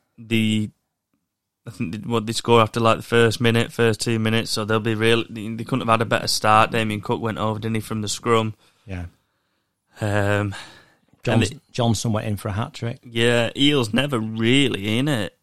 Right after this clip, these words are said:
Speaker 1: Um, it was a bit of a bizarre one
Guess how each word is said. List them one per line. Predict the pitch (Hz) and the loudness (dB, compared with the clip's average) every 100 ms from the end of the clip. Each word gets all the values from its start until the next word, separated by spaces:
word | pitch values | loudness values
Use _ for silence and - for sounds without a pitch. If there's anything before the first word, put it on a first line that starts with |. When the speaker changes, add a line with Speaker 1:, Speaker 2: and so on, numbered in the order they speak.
| _ | _
Speaker 1:
Um, | 87 95 98 98 101 101 101 _ _ _ _ _ _ _ _ _ _ _ _ _ _ _ _ _ _ _ | -12 -8 -6 -6 -6 -6 -10 _ _ _ _ _ _ _ _ _ _ _ _ _ _ _ _ _ _ _
it | 123 | -4
was | 139 | -2
a | 117 | 2
bit | 151 | 2
of | 120 | 2
a | 113 - _ | -6 -8 _
bizarre | 127 117 143 147 | 0 4 6 8
one | 135 117 113 110 | 6 4 2 -6